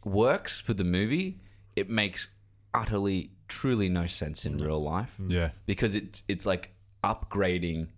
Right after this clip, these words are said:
Speaker 1: how bad you are.
Speaker 3: Yeah.
Speaker 1: In the film, like,
Speaker 3: Yeah,
Speaker 1: in, in
Speaker 3: yeah,
Speaker 1: real life. Like, you know,
Speaker 3: yeah.
Speaker 1: you'd be like, uh, "Do we act as if we're heist guys?" Like, which is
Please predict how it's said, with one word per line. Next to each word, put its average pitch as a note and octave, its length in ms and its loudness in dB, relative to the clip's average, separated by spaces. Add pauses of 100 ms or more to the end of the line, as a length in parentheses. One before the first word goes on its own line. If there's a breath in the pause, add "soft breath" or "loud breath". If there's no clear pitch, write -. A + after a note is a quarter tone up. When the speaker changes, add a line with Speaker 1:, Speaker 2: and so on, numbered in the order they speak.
(220)
Speaker 1:
how F2+ 220 0
bad E2 440 -2
you D#2 200 -2
are. D#2+ 320 -4 (500)
Speaker 3:
Yeah. E2+ 240 2 (640)
Speaker 1:
In F#2 420 0 (140)
the F2 100 0
film, F2+ 480 -2
like, F#2 200 6
Speaker 3:
Yeah, E2+ 60 6
Speaker 1:
in, D#2+ 80 2
in A#2+ 120 4
Speaker 3:
yeah, A#2 60 6
Speaker 1:
real A2+ 160 6
life. A2 260 4
Like, G#2+ 160 4
you F2 100 4
know, E2+ 80 6
Speaker 3:
yeah. G2 60 4
Speaker 1:
you'd G2+ 140 0
be G#2 120 6
like, G2 320 2 (840 loud breath)
uh, E2+ 240 2 (280)
"Do G#2+ 140 2
we G#2+ 300 2
act A2+ 320 0
as G2+ 140 2
if G#2+ 400 -2
we're G#2 160 4
heist G2+ 520 -4
guys?" F3+ 460 2
Like, F#2 360 0
which G2+ 200 -2
is F2+ 280 -4